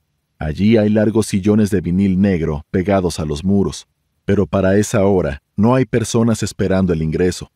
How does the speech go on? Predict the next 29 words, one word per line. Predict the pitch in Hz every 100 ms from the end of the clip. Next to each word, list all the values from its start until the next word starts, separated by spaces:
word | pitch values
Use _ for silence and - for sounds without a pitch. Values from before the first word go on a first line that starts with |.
| _ _ _ _
solo | - 117 113
una | 113 113 104
puerta | - 95 101 101
cerrada | - 92 95 95 76 76 _
que | - 101
el | 98
individuo | 98 95 110 110
bajito | 101 98 - 117 - 117
golpea | 101 98 - 123 117
con | 113
los | 98 98
nudillos. | 90 104 98 73 - _ _ _ _ _ _ _ _ _ -
No | 110
sabe | 123 139 127 123
que | 120
desde | 101 85 92
hace | 95 98
un | 101 95
par | - 104 90
de | 87
horas | 90 82 71 - _
lo | 92
están | 92 - 98
esperando | 101 - 98 98 101 110
miembros | 101 107 113 120 107
de | 101
la | 92
Unión | 90 95 92
Tepito, | 80 - 92 - 73